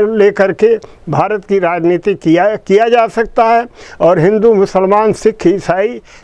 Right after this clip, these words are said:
सबके यह प्रिय नेता थे और व्यक्तिगत रूप से आज उत्तर प्रदेश की जनता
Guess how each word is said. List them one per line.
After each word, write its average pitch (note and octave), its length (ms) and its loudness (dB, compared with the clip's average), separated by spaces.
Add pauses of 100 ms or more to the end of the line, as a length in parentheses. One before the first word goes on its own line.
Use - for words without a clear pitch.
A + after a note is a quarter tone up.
(120)
सबके A#3 300 -2
यह B3 200 0
प्रिय G3+ 300 0
नेता G3 380 0
थे A4 280 0 (420)
और C#4+ 480 0 (800)
व्यक्तिगत C4 720 0
रूप G#3 200 0
से A3+ 360 0 (220)
आज G#3+ 260 0 (320)
उत्तर G3+ 360 0
प्रदेश G#3+ 300 -2
की G#3 160 -6
जनता G3 540 -2